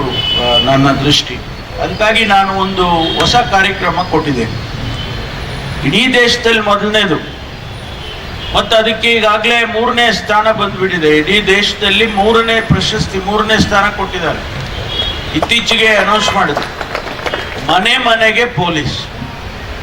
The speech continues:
ನಾನು ಯಾಕೆ ಮಾಡಿದೆ ಅಂದ್ರೆ, ಶ್ರೀವತ್ಸ ಅವರೇ, ಬೇಜಾರು ಮಾಡಬೇಡಿ,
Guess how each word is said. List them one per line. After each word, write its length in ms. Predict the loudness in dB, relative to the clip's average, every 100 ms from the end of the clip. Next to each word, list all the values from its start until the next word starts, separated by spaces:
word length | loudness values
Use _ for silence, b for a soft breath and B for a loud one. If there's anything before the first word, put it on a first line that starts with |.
| -10 -8 -8 -8 -8 -8 -8 -2
ನಾನು 260 | 2 2 4
ಯಾಕೆ 400 | 4 2 0 2
ಮಾಡಿದೆ 320 | 2 4 0
ಅಂದ್ರೆ, 600 | 0 0 0 2 -2 -4 -8 -10 -6
ಶ್ರೀವತ್ಸ 400 | 0 2 2 2
ಅವರೇ, 380 | 2 2 0 -4 -8 -8 -8 -6 -6 0 2 4
ಬೇಜಾರು 260 | 4 4 2
ಮಾಡಬೇಡಿ, 540 | 2 2 0 -2 -4